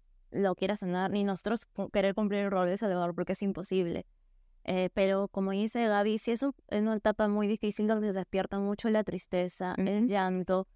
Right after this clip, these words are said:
Speaker 1: la culpa hacia, de, o sea, hacia nosotros mismos de preguntarme, "¿Pero qué hice mal? ¿Por qué no soy valiosa? ¿Por qué me pasó esto a mí?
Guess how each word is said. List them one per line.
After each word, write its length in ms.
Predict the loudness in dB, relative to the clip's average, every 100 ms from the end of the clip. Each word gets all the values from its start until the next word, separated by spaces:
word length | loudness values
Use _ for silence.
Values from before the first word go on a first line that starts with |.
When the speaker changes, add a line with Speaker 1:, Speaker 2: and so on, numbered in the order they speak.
| _ 2
Speaker 1:
la 220 | 2 2 0
culpa 420 | 0 0 2 0
hacia, 440 | 2 0 0 0
de, 260 | -2 -2 -2 _ _ _
o 60 | -10
sea, 120 | -8
hacia 180 | -4 0
nosotros 420 | 0 0 0 0
mismos 420 | 0 -2 -2 -4
de 240 | -2 -2 0
preguntarme, 640 | 0 0 0 0 0 0
"¿Pero 240 | 0 -2
qué 140 | 0 0
hice 220 | 0 -2
mal? 320 | -2 0 -2
¿Por 120 | -2
qué 120 | -4 -2
no 120 | -2
soy 160 | -2
valiosa? 500 | -2 -2 -2 -2 -4
¿Por 160 | -6 -2
qué 80 | 0
me 120 | 0
pasó 240 | -2 -6
esto 160 | -8 -6
a 40 |
mí? 280 | -2 0 -2